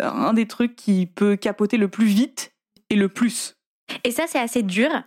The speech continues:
Speaker 2: euh, je trouve, quand tu te prends des mauvaises vibes dans ce truc. C'est pour ça que, comme tu disais tout à l'heure, avant de te préparer, avant même le début de sa conversation, rappelle-toi pourquoi t'es là,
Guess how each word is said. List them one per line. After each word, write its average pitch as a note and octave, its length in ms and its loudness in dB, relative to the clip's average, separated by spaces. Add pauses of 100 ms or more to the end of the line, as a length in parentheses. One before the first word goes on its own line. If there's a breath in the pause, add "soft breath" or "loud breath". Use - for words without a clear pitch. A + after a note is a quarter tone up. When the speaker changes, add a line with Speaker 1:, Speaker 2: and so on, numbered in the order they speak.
(220)
Speaker 2:
euh, F3+ 280 2
je F#3 60 -10
trouve, - 160 -6
quand G#3+ 140 -4
tu G#3 140 -2
te F3 40 -4
prends G3+ 160 0
des E3+ 140 2
mauvaises B3 500 2
vibes A#3 300 0
dans G#3 160 0
ce G3 80 -6
truc. B3+ 240 -2
C'est A#3 120 0
pour G3 160 -8
ça C#4 140 -4
que, A3 200 0
comme A3 240 -2
tu A3+ 100 -12
disais A#3 200 -2
tout A#3 120 -4
à G3+ 60 0
l'heure, G#3 160 0 (440)
avant B3+ 200 0
de C#4+ 40 -2
te C#4 100 -2
préparer, A#3 640 -2
avant F#3 220 0
même A3+ 240 2
le C4 80 4
début A3 220 -4
de - 40 -14
sa G#3+ 120 -2
conversation, G3+ 500 -2
rappelle-toi B3 460 -2
pourquoi A#3 300 -4
t'es G#3 100 0
là, G3+ 240 -2